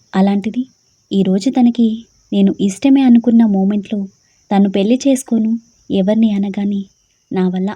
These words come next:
అస్సలు కాలేదు ఆ మాట తీసుకోవటం. అక్కడే ఉండిపోయా డేవిడ్ ఫోటో చూస్తూ. ఇంతలో "స్వీటీ" అని తన పిలుపు. వెంటనే కళ్ళు తుడుచుకున్నా. "ఇక్కడ ఒక్కదానివే ఏం చేస్తున్నావు స్వీటీ?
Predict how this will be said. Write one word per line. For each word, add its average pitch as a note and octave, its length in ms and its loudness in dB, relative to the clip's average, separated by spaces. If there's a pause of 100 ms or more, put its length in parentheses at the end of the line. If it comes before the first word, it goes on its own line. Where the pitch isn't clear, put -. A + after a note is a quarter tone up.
అస్సలు A3+ 340 -4
కాలేదు F#3+ 380 -6 (240)
ఆ F#3 80 0
మాట F#3 280 -2
తీసుకోవటం. F#3 600 -8 (580)
అక్కడే G3 340 -2
ఉండిపోయా G3 440 -4 (460)
డేవిడ్ G3+ 380 0
ఫోటో F#3+ 340 -4
చూస్తూ. G3 400 -10 (520)
ఇంతలో B3 320 4
"స్వీటీ" A3+ 500 0 (400)
అని G3 180 0
తన F#3+ 220 -2
పిలుపు. F#3+ 420 -4 (440)
వెంటనే G3 400 4
కళ్ళు G#3 300 -4
తుడుచుకున్నా. G3+ 540 -4 (540)
"ఇక్కడ G3 220 0
ఒక్కదానివే C4 440 2
ఏం B3 200 6
చేస్తున్నావు G3+ 360 0
స్వీటీ? G3+ 440 -4